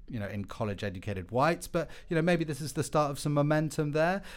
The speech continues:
Um, the, the one sort of surprise from Iowa was probably how poorly the kind of national frontrunner,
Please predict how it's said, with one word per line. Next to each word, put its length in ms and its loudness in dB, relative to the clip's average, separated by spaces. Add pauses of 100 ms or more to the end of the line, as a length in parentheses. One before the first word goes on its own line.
(100)
Um, 400 4
the, 140 0
the 300 -4
one 240 2
sort 140 -6
of 60 -4
surprise 640 0
from 300 -2
Iowa 600 0
was 160 0
probably 1000 2
how 400 -4
poorly 480 -2
the 160 -4
kind 180 -6
of 100 -8
national 420 -8 (120)
frontrunner, 560 -6